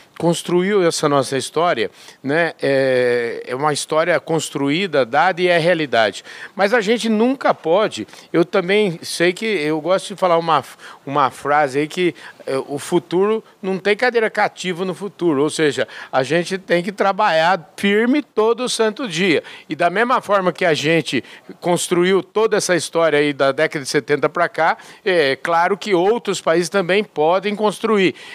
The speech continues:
A gente precisa ficar sempre muito antenado, sempre muito esperto e sempre muito junto. Por isso que eu falo assim, é,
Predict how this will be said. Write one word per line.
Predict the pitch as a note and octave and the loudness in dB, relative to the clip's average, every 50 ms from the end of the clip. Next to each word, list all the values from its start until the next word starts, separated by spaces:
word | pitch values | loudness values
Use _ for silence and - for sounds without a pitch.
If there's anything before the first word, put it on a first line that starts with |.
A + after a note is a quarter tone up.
| - - - | -20 -12 -4
A | - F3 D3+ | -2 0 2
gente | C3+ E3 F#3+ F3+ | 2 2 0 0
precisa | - - G3 F#3+ | -2 -2 -2 -2
ficar | - - - G3 F#3 G3+ F#3+ | -2 -2 -2 -2 -2 -2 -2
sempre | - - - F#3+ G3+ A3+ A3+ - A3+ G#3 | -4 -4 -2 0 0 0 0 0 0 0
muito | F#3+ F#3+ G3+ G#3+ G3 E3+ G#3 F#3+ | 2 2 0 0 0 0 0 0
antenado, | F3 C#3+ F3 D3+ C#3+ D#3 F3 G3+ G#3 F3 | 0 2 0 0 0 2 0 0 0 -2
sempre | D#3+ - - G3+ G3+ E3+ G#3+ G3+ | -4 -2 0 0 0 0 0 -2
muito | F3+ F3 F3+ D#3 E3 | 0 -2 -2 -2 -2
esperto | E3 C#3+ - - E3+ F3 G#3+ G#3+ - B3+ G#3+ - - - - - | -4 -4 -2 0 2 2 2 2 0 -4 -8 -8 -10 -16 -8 -4
e | D4 B3+ | -2 0
sempre | - - F#4+ G#4+ G#4+ A4 G#4 | 2 2 0 0 0 0 0
muito | G4 G#4+ A4+ A4 - A4+ G4 | 0 0 0 0 2 0 0
junto. | - C3+ F3+ A3 G#3+ E3+ - - D#3+ | 0 0 0 0 0 0 -2 -4 -8
Por | D3+ G3+ A#3+ | -6 -4 -4
isso | C4+ B3+ | -2 0
que | - | 0
eu | G4+ C#4 | 0 0
falo | C#4+ D4 B3+ | 0 0 0
assim, | G#3+ - - G3+ E3+ C#3 - - - - - | 0 0 0 0 -2 -2 -4 -8 -18 -8 -4
é, | - E3+ E3 E3 D#3+ | 0 2 2 2 2